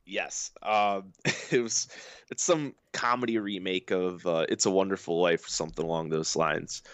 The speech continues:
Um, but Ron Perlman was there, Ian McShane, Tom Lennon, Christina Hendricks,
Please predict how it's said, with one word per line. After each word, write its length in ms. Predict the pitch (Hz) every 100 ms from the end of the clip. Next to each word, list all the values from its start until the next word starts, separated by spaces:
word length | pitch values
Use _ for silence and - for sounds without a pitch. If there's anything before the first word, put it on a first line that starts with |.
| - - _
Um, 380 | - 95 92 90 -
but 320 | - 101 85 -
Ron 400 | 107 120 147 175
Perlman 560 | - 151 123 120 113
was 180 | 104 98
there, 440 | 104 98 101 135 131 _ _ _ _ _ 117
Ian 280 | 120 127
McShane, 800 | 123 - - 110 107 107 110 107 - _ _ _ _ _ _
Tom 340 | - 120 110 113
Lennon, 600 | 107 101 95 104 104 131 _ _ _
Christina 540 | - 107 - 123 120 113
Hendricks, 840 | 110 104 104 104 - - - -